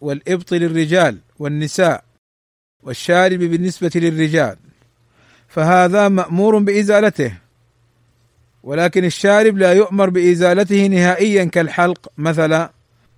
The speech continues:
حتى إن الإمام مالك قال: 'ينبغي أن يؤدب من حلق شاربه'، لأن الحديث: 'أحفوا الشوارب'". والثاني ما نهي عن إزالته كشعر اللحية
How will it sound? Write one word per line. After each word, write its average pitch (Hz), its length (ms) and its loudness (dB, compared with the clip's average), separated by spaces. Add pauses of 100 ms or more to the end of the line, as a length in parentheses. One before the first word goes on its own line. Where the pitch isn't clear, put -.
(680)
حتى 185 440 -2
إن 185 120 0
الإمام 180 400 0
مالك 196 580 0 (640)
قال: 180 200 2
'ينبغي 190 520 2
أن 175 180 -2
يؤدب 175 480 0
من 170 200 -4
حلق 190 400 0
شاربه'، 190 560 0 (800)
لأن 180 280 -2
الحديث: 185 640 -2 (300)
'أحفوا 190 280 -4
الشوارب'". 151 560 0 (120)
والثاني 226 720 0 (500)
ما 175 200 0
نهي 240 260 4
عن 196 180 0
إزالته 214 880 2
كشعر 190 380 0
اللحية 175 600 -2